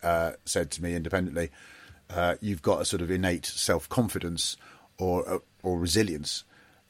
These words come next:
And I'm sure that that must be something to do with basically being kind of pushed out there on your own at ten. Um, whether I'm showing people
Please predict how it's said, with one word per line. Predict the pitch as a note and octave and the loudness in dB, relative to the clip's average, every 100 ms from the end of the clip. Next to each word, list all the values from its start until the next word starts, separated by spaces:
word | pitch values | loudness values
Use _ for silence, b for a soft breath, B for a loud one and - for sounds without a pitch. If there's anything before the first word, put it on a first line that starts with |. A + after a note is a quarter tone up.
| - | 0
And | F#2 F#2 F2+ F2+ - _ _ - | 4 4 4 0 -4 _ _ 0
I'm | G#2+ | 0
sure | - - - E3+ A2+ | 4 6 8 10 10
that | F#2 | 8
that | F#2 G2 F#2 | 6 4 4
must | G#2 - | 2 2
be | F#2+ | -2
something | - F#2 E2+ | 0 0 0
to | D#2+ | 2
do | F#2 F#2 | 4 4
with | D#2+ D#2 - | 2 -4 0
basically | F#2+ F2+ - F2 | 2 2 0 -4
being | D#2+ F2 E2 E2 | -2 0 0 -2
kind | F#2+ F2 | -2 -2
of | D2+ - | -2 -8
pushed | - G2+ | 0 2
out | G2 F2+ | 4 2
there | F2 E2+ | 2 0
on | F2 | 0
your | F2 | 0
own | E2+ | 0
at | E2 | -2
ten. | - E2 C2+ - b b b b b - | -4 -4 -6 -20 b b b b b 2
Um, | F#2 F#2 G#2 | 2 4 10
whether | D3+ D#3 C3+ | 10 12 10
I'm | G#2+ A2+ G#2 F#2+ b b | 8 6 4 -2 b b
showing | - - - C#3 A2+ F2+ E2 | -2 2 10 10 10 4 -2
people | E2+ D#2+ - A#1 | -4 -6 -4 -8